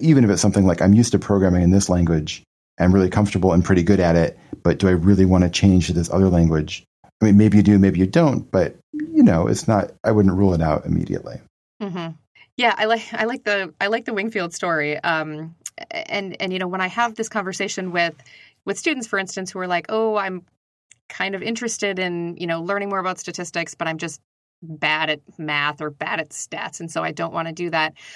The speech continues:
Speaker 2: Um, y-, you know, it always kind of, like,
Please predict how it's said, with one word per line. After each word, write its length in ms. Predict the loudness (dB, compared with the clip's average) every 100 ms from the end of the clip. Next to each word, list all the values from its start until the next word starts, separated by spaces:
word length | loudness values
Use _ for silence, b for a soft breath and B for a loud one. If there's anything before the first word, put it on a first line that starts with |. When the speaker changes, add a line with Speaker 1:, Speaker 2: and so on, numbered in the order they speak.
| B
Speaker 2:
Um, 460 | -2 0 -2 -6 -10 _ _ _ _ _ _
y-, 160 | -18 -18 -16 -6
you 120 | -4
know, 100 | -2
it 100 | -2
always 160 | -2
kind 140 | -2 -4
of, 60 |
like, 180 | -4 -6